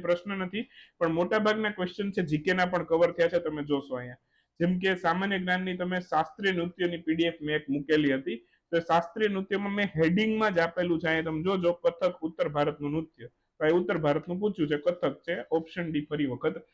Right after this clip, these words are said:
આપણો જવાબ છે, બરાબર? તો આ ધ્યાન રાખીશું. બાકી ઘણી બધી જી કે ની અંદર પી ડી એફ છે, તમે ચેક કરજો એક વખત, બરાબર? જે કરંટ, જેમણે ટુ નાઇન્ટી નાઇન અને, અ,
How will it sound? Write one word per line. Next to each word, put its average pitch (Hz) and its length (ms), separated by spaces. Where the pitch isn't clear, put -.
આપણો 135 260
જવાબ 117 300
છે, - 220
બરાબર? 185 320
તો 131 60
આ 127 160
ધ્યાન 117 540
રાખીશું. 117 420
બાકી 190 640
ઘણી 165 260
બધી 208 240
જી 165 160
કે 190 140
ની 185 120
અંદર 185 200
પી 175 140
ડી 180 120
એફ 190 140
છે, 196 240
તમે 170 260
ચેક 180 500
કરજો 196 260
એક 139 160
વખત, 123 280
બરાબર? 208 340
જે 170 140
કરંટ, 170 400
જેમણે 180 420
ટુ 190 220
નાઇન્ટી 202 380
નાઇન 202 220
અને, 175 160
અ, 147 560